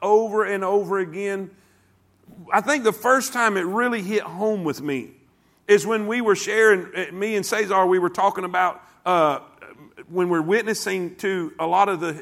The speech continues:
Hispanic community. The majority of the Hispanic community is Catholic, and that is their background, Catholic. And if you invite them to church, they say, "What church?" And if you say, "Baptist,"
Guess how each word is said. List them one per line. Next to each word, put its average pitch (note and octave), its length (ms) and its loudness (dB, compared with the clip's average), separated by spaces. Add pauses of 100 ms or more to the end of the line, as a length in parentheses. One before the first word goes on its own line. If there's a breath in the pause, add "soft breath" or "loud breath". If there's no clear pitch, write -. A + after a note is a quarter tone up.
Hispanic F#3 640 -4
community. F3 600 -8 (800)
The F3 100 2
majority G#3 540 2
of F#3+ 80 -2
the F3 80 -2
Hispanic G3+ 460 -4
community F3+ 720 -6
is E3+ 140 -4
Catholic, - 640 -6 (840)
and G3+ 160 0
that A#3 160 2
is G#3 100 -6
their G3+ 120 0
background, F#3+ 520 -2
Catholic. F#3 460 -6 (680)
And G3+ 100 2
if F#3+ 140 -2
you C4 160 0
invite A3 400 2
them G3 240 0
to E3 140 -4
church, - 720 2 (420)
they F3 120 0
say, F#3 200 -2
"What D#4+ 260 2
church?" - 540 -8 (840)
And G3 120 0
if F3+ 120 -4
you C#4 140 0
say, A3+ 220 2
"Baptist," F#3 720 2